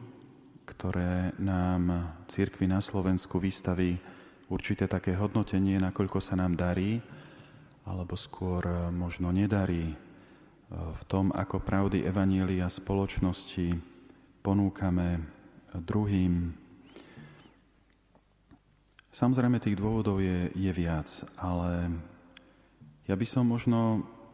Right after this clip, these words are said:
chcel tak poznamenať, že keďže základom akejkoľvek zmeny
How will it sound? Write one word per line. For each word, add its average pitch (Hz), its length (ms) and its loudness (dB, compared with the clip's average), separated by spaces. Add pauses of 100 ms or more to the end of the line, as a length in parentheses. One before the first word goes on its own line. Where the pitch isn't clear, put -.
(420)
chcel 107 240 0
tak - 160 -4
poznamenať, 104 680 2
že 98 200 -2 (1500)
keďže 98 360 0
základom 117 400 0
akejkoľvek 107 600 -2
zmeny 85 600 0